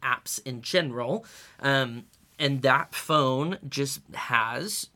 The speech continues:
text messaging. It has calling. Um, you can have music. And I believe you can have email if you were an adult and you were wanting to have a more simplified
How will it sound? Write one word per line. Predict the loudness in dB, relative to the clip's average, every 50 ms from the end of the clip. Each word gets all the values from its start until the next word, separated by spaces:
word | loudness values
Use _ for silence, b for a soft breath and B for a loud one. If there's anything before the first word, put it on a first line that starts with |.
| -12 -8
text | -2 0 0 0 0 -4 -4
messaging. | -4 -4 -4 -6 -6 -4 -4 -6 -6 -8 B B B B B B B B
It | -6 -6 -4 -2
has | -2 -2 -2 -2 -6 -12 _ _
calling. | -14 -8 -2 0 2 2 2 0 -4 -4 -4 -6 -6 -8 B B B B B B B B
Um, | -6 -4 -4 -4 -6 -8 -10 -12 -12
you | -10 -8 -6 -6 -6
can | -6 -8 -10 -10
have | -8 -8 -8 -10 -10 -10 -12
music. | -12 -12 -10 -10 -8 -8 -8 -8 -8 -6 -6 -6 -6 -6 -10 -16 -20 -20 B B B B B B B B _ -10
And | -8 -6 -6 -6 -6 -8 -10 -12
I | -14
believe | -12 -10 -10 -8 -8 -8 -6 -6 -6
you | -6 -6
can | -6 -6 -4
have | -4 -4 -4 -6 -8
email | -10 -8 -8 -6 -4 -6 -6
if | -6 -8 -10
you | -12 -12
were | -10 -12 -12
an | -12 -12
adult | -4 -2 -2 -2 -2 -6 -10
and | -10 -8
you | -8
were | -8 -10
wanting | -10 -12 -14 -14 -14
to | -12 -10 -10
have | -8 -8 -8 -8
a | -8 -12
more | -14 -14 -14
simplified | -12 -12 -12 -12 -14 -16 -10 -8 -8 -8 -8 -10 -14 -16